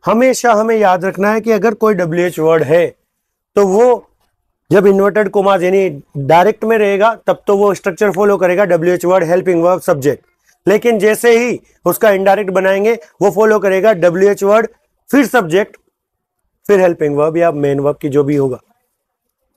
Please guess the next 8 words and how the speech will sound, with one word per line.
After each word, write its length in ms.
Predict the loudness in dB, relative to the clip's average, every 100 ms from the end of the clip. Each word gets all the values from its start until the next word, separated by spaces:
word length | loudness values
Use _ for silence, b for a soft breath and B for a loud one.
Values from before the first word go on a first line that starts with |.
| _ -4
इसका 280 | -4 0 -2
ध्यान 240 | -2 -6
रखें। 160 | -10 _ _ _ _ _ _ _ _ _ -4
ठीक 140 | 0 0
है, 100 | -2 _ _ _ _ _ -4
आशा 240 | -2 0 0
करता 240 | 2 0
हूँ 140 | -2